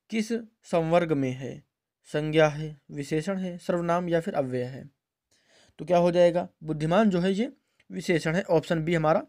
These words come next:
सही हो जाएगा। आगे देख लेते हैं, अगला प्रश्न है, कवि का स्त्रीलिंग क्या है? कवित्री, कवियत्री, या फिर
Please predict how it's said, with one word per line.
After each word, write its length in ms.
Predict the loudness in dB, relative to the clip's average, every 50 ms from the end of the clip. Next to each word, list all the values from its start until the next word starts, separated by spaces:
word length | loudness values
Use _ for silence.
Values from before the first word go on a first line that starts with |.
| _ _ _ _ _ _ _
सही 160 | -6 -4 -2
हो 140 | -2 -2 -2
जाएगा। 400 | 0 0 -2 0 -2 -4 -6 -8 -12 _ _ _ _ _ _ _ _ _ _ -2
आगे 220 | -2 0 0 2
देख 180 | 0 0 0 0
लेते 220 | -2 -2 -2 -2
हैं, 220 | -2 -2 -4 -6 -8 _ _
अगला 240 | -10 -4 0 0 0 0
प्रश्न 240 | 0 -4 -6 -6 -4
है, 180 | -2 -2 -2 -4 -4 -10 _ _ _ _ _ _ _ _ _ _ _ _ _ _ _ _ _ _ _ _ _ _ _ _ _ _ _ _ _ _ _ _ _ _ _ _ _ _ _ _ _ _ _ _ _
कवि 260 | 2 2 2 2 0 2
का 220 | 4 4 4 4 2
स्त्रीलिंग 580 | -6 -8 -6 -4 -4 -2 -2 -2 -4 -6 -6 -8 -10 -12 -12 _
क्या 140 | -4 -4 -4
है? 260 | -4 -6 -12 -18 -20 -20 _ _ _ _ _ _ _ _ _ _
कवित्री, 420 | -4 -4 -4 -6 -8 -6 -4 -4 -4 -4 -8 _ _
कवियत्री, 720 | -4 -2 0 0 -2 -2 -4 -10 -8 -6 -6 -6 -8 -10 -16 _ _ _ _ _ _ -8
या 120 | -8 -8
फिर 220 | -6 -4 -6 -8